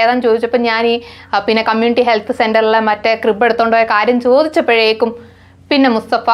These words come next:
ഫോൺ കട്ടാക്കി പോയി. ആരാന്ന് ചോദിച്ചപ്പോഴേക്കും ഞാൻ പേരും എവിടെ പ്ലേസ് എന്നും പറഞ്ഞപ്പോഴേക്കും മുസ്തഫ ഫോൺ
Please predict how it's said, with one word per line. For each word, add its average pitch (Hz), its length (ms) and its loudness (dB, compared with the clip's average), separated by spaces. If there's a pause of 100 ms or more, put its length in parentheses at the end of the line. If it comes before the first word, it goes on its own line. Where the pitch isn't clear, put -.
(360)
ഫോൺ 240 240 2
കട്ടാക്കി 226 340 -4
പോയി. 269 220 2
ആരാന്ന് 339 300 0
ചോദിച്ചപ്പോഴേക്കും 240 500 -2
ഞാൻ 240 160 -10
പേരും 233 320 0 (380)
എവിടെ 233 200 2
പ്ലേസ് 233 260 0
എന്നും 277 160 0
പറഞ്ഞപ്പോഴേക്കും 214 440 -2
മുസ്തഫ 202 360 -2
ഫോൺ 233 120 0